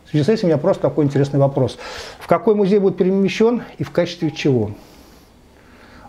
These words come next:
Потому что, к сожалению, мы уже этой истории проходили. В Таллине на задворках музея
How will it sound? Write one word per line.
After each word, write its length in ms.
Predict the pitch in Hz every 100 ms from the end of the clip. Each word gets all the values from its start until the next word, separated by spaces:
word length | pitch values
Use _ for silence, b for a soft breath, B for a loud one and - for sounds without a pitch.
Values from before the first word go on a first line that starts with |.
| -
Потому 160 | 156 156
что, 420 | 180 170 170 143
к 40 | -
сожалению, 420 | 165 196 233 160
мы 100 | 147
уже 200 | 151 165
этой 220 | 156 156
истории 320 | 151 202 180
проходили. 680 | - 139 - 139 120 98 92 - - - - _ - b b b b b b
В 100 | -
Таллине 500 | - 214 214 151 107 - B B B
на 120 | 143 143
задворках 560 | 170 170 165 - -
музея 520 | 143 147 175 175 107